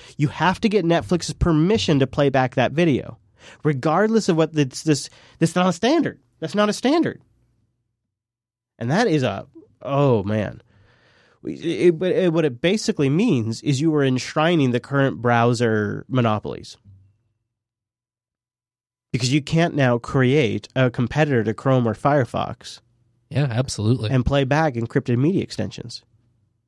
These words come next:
Speaker 2: It's also, it also twists things a little bit. It's not like you and Netflix establishing a trust relationship. It's them and these companies you happen to use as the middleman.
Speaker 1: Right,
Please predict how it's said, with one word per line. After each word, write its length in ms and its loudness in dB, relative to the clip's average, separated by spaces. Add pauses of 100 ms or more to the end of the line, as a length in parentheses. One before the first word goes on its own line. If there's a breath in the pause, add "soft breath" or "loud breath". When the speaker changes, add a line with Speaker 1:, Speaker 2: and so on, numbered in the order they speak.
(640)
Speaker 2:
It's 80 -12
also, 220 -6
it 60 2
also 180 4
twists 260 0
things 200 0
a 20 0
little 100 -2
bit. 80 0
It's 120 -4
not 120 2
like 200 0
you 160 4
and 120 -2
Netflix 400 0
establishing 540 0
a 60 -6
trust 320 0
relationship. 500 -6 (100)
It's 200 -12
them 320 2
and 200 -2
these 200 -2
companies 460 -2
you 160 4
happen 340 0
to 80 -4
use 360 2
as 120 -2
the 100 -6
middleman. 500 0
Speaker 1:
Right, 600 0